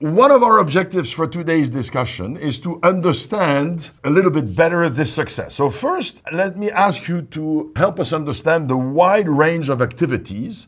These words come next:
that currently make up the group. Now, your reports mention three major clusters: internet services, fintech, and mobile.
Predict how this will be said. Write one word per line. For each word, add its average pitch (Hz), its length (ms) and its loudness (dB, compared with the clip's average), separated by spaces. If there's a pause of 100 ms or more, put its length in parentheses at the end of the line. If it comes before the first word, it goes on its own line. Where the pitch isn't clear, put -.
(100)
that 127 340 2
currently 151 720 0
make 147 440 0
up 139 260 0
the 117 100 0
group. 104 380 -4 (340)
Now, 120 320 0
your 175 200 2
reports 196 540 -4
mention 151 480 -4
three 156 440 -2
major 127 340 -2
clusters: 170 640 -6 (120)
internet 170 500 2
services, 151 840 -2 (120)
fintech, 180 760 -4
and 139 180 2
mobile. 135 580 2